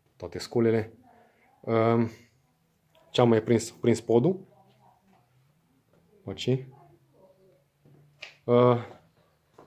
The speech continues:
aici o să vă arăt la un moment dat ce porcăreală a fost făcută, dar uitați, cred că se vede și acum. Iar petecul unul peste altul și lipit.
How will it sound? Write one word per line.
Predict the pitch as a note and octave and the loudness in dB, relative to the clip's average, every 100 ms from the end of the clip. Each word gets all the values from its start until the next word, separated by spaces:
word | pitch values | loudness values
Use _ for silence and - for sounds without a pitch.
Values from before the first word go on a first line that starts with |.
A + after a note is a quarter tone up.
| _ _ _ _ | _ _ _ _
aici | B2+ C#3 C3+ | 4 4 4
o | |
să | A#2+ B2 | -2 0
vă | A#2+ | 2
arăt | A#2 A2+ | 2 0
la | A2 | -2
un | A2+ | -4
moment | A2+ A2 | -2 -2
dat | A2+ A2 - - _ _ _ _ _ - _ | 0 -2 -4 -20 _ _ _ _ _ -20 _
ce | - A#2+ | -8 -2
porcăreală | A#2 A2 A#2+ A2+ G#2+ | 0 2 2 4 2
a | |
fost | - G#2+ | -2 -6
făcută, | - G2+ A2 | -6 -6 -6
dar | G2 G#2 | -2 -2
uitați, | G#2 F#2 - | -2 -6 -10
cred | - G2+ | -8 -6
că | G2 | -6
se | G#2 | -4
vede | F#2+ F2+ | -4 -4
și | - | -8
acum. | F#2+ F#2 F#2 - _ _ _ _ _ _ _ | -8 -8 -10 -12 _ _ _ _ _ _ _
Iar | G2 F#2+ | -4 -4
petecul | F#2 G2+ F#2+ F#2+ | 0 -2 0 -2
unul | F#2+ | -4
peste | - - | -6 -4
altul | G2+ F#2 - | -2 -2 -8
și | - | -10
lipit. | F#2+ B2 B2 | 0 0 0